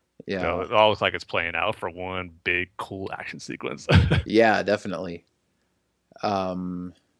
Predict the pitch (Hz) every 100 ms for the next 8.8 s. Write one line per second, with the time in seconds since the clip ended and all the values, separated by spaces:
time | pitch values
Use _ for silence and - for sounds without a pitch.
0 | _ _ - 113 113 180 180 113 101 98
1 | 101 92 92 92 92 92 95 95 - -
2 | - - - - _ _ 170 147 - 95
3 | _ _ _ - 143 160 147 127 131 117
4 | - 120 107 104 110 113 92 98 - 113
5 | 117 120 110 107 117 113 98 95 - 104
6 | 98 98 95 _ _ _ - 101 95 95
7 | 95 104 98 95 95 95 95 104 95 98
8 | 110 107 104 104 117 127 123